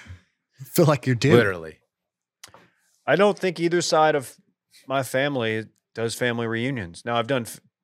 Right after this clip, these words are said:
Speaker 3: trips with
Speaker 1: Right.
Speaker 3: but never something that was dubbed, like, the Marino or the Ruff family reunion. That's not a thing, which kinda makes me
Speaker 1: Got
Speaker 3: sad
Speaker 1: it.
Speaker 3: 'cause it seems like I, there's a t-, I could see how it would be fun chaos.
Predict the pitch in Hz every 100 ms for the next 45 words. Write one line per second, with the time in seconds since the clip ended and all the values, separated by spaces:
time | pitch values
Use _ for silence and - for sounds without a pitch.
0 | _ - 151 156 127 - - - _ 120
1 | 117 104 - _ _ - 156 117 - _
2 | _ _ _ _ 113 135 135 143 143 143
3 | - 143 123 135 127 120 113 101 123 117
4 | 110 110 107 - 117 107 110 120 113 110
5 | 107 104 98 95 110 107 - 107 104 101
6 | 101 95 - 110 107 98 87 85 87 _
7 | _ 107 - 117 110 104 95 - 69 64
8 | - _ _ _ _ _ - _ 180 -
9 | 226 254 226 - 180 131 196 139 131 131
10 | 127 175 175 151 135 - _ _ _ _
11 | _ - 147 151 160 156 - _ _ _
12 | _ _ _ _ _ _ _ _ 147 165
13 | - - 190 165 156 143 131 123 120 -
14 | 131 120 107 113 101 92 85 - - -